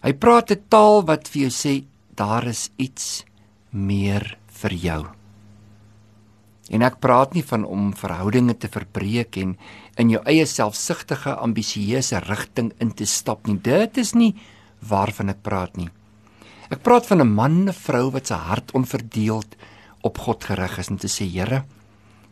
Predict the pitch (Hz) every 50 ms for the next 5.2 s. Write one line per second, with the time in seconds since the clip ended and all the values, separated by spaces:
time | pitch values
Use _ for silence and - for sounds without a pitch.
0 | _ _ - 143 160 - 196 185 175 165 - - - 165 156 156 156 160 117 123
1 | - - 120 113 101 - 107 - - - - 101 98 92 92 98 95 101 113 143
2 | 165 170 - - - 123 113 104 98 87 101 101 104 95 98 98 95 - - -
3 | - - - - - 90 95 98 110 131 135 - 160 - - 139 131 107 98 98
4 | 98 104 101 107 101 - - 113 107 98 - - - 104 101 - - - 156 139
5 | 139 _ - -